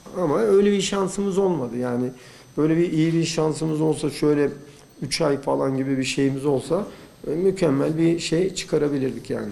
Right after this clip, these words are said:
İş çıkarabilirdik yani. Ya yok, ben diyorum ki penaltı diyorum. Ben, ben inanıyorum, ben penaltı. Ya diyorum ki veyahut da işte demin dedim, üç,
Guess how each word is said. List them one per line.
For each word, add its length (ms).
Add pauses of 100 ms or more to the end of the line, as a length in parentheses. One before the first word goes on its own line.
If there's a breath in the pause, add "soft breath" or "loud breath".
(140)
İş 180
çıkarabilirdik 760
yani. 160 (1400)
Ya 80
yok, 220
ben 260
diyorum 340
ki 140 (320)
penaltı 500
diyorum. 300
Ben, 180 (280)
ben 220
inanıyorum, 500
ben 180
penaltı. 460 (800 loud breath)
Ya 240
diyorum 360
ki 140
veyahut 380
da 40
işte 280
demin 280
dedim, 240
üç, 180